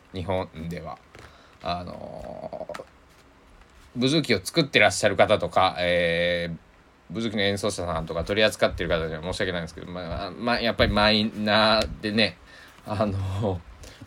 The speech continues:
ー、楽器屋さんとか行っても、「ブズーキありますか？」って言っても、普通はないです。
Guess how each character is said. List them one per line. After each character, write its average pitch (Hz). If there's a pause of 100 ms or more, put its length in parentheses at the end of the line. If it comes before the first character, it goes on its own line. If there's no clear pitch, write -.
(120)
ー、 -
楽 135
器 180
屋 185
さ 185
ん 170
と 87
か 85
行 87
っ -
て -
も、 87
「ブ 85
ズ 160
ー 82
キ 90
あ 90
り 95
ま 110
す -
か？」 98
っ -
て 87
言 82
っ -
て 98
も、 82 (560)
普 -
通 180
は 180
な 117
い 110
で -
す。 -